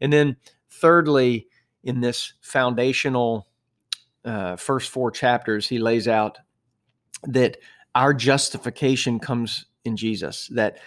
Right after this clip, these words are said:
that God sent Jesus to be the substitute for us. Now, um,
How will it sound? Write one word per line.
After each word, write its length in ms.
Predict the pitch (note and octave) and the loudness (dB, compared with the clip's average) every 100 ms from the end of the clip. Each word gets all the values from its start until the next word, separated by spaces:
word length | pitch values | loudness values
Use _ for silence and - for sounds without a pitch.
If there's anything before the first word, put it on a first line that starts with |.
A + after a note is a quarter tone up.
| - - | -18 -2
that 280 | A2+ A2 B2 | 0 0 0
God 280 | A#2+ C3+ C3 | 2 2 0
sent 240 | C#3 A#2 | -4 -4
Jesus 680 | G#2 B2+ C3 A2+ G#2+ - - _ _ _ | -2 -2 0 -2 -4 -6 -10 _ _ _
to 340 | - C#3+ B2 A2+ | -4 0 0 -2
be 300 | G2+ C3+ C#3 | -2 2 2
the 160 | A#2+ | 2
substitute 920 | A2+ - D3+ B2+ - B2 - A#2 G2 - | 2 4 2 0 -4 -4 -2 -2 -2 -6
for 300 | - A2+ C#2+ | 0 0 0
us. 240 | C2+ - | -4 -2
Now, 300 | B2 A2+ G2 - - - - | 2 4 2 -4 -20 -14 -2
um, 440 | A#2+ A2 G2+ | 0 2 0